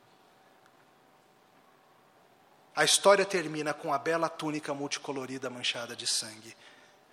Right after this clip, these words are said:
mas a história recomeça com uma cruz de madeira manchada de sangue, porque Deus, na cruz do Calvário, retira a morte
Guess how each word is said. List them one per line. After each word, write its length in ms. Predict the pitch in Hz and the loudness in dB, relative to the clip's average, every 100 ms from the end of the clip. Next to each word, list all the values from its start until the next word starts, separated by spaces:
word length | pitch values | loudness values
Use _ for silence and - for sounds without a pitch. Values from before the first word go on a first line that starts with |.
| - | 2
mas 220 | 160 160 | 4 6
a 60 | 165 | 4
história 360 | - 175 170 | 4 4 4
recomeça 680 | 147 202 202 165 151 - 147 | 4 2 0 0 4 4 2
com 160 | - | -4
uma 140 | 156 139 | -4 -4
cruz 320 | - 196 202 | -4 -2 0
de 100 | 185 | 0
madeira 440 | 180 151 170 170 | 0 0 0 0
manchada 480 | 139 131 - 131 131 | -2 0 2 0 -4
de 100 | 131 - - | 2 4 4
sangue, 400 | 120 120 110 - - - - - - - - _ - | 0 -10 -14 -18 -20 -20 -20 -20 -20 -20 -20 _ -14
porque 280 | 165 156 170 | -8 -4 -4
Deus, 880 | 135 180 190 151 131 - - - - - - - - _ - - | 0 4 4 4 2 2 0 -4 -18 -20 -20 -20 -20 _ -20 -12
na 280 | 156 165 160 | -2 4 4
cruz 320 | - 185 214 | 4 0 0
do 100 | 196 | 0
Calvário, 580 | 196 175 - 143 135 127 | 2 0 2 2 2 -2
retira 680 | - 156 - 180 160 131 113 - - - - | -8 -2 0 2 0 -2 -6 -14 -20 -18 -8
a 80 | 135 | -6
morte 600 | 135 135 123 - - | -2 0 0 -2 -2